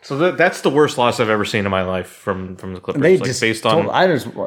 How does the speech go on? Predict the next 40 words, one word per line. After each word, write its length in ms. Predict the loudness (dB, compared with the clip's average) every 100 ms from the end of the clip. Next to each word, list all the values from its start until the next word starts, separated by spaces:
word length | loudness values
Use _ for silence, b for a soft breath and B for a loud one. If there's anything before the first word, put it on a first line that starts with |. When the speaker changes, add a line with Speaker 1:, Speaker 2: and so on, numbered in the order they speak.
| -6
Speaker 2:
so 140 | -4 0
in 80 | 0
the 80 |
fourth 220 | 2 2 4
quarter, 160 | 4
they 80 | 6
got 180 | 6 4
outscored 260 | 2 2
by 140 | 4 2
twenty, 380 | 2 2 2 2
huh? 200 | 0 0
Speaker 1:
Yes. 340 | 0 -4 -16
Speaker 2:
That 180 | -20 -4
Speaker 1:
They 80 | 0
Speaker 2:
is 40 | 2
Speaker 1:
allowed 200 | 2 4
Speaker 2:
insane. 60 |
Speaker 1:
thirty-six 460 | 2 2 2 0 -2
points. 320 | -2 0 -2
They 60 | -2
allowed 340 | 0 0 0
Reggie 240 | 0 0 2
Jackson. 340 | 0 0 -2
It 180 | -2 -2
just 160 | -2 0
seems 120 | 2
like, 120 | 2 4
I 80 |
don't 100 | 4
know, 160 | 4 2
you, 160 | 0 -6
you 160 | -4
quit. 420 | -2 2 2 0 -8
Like, 180 | -8 -4
you 80 |
don't 140 | -2 0
wanna 180 | -2 0
play 160 | 0
basketball 440 | 2 0 -2 -2 0
anymore. 380 | 2 -2 -2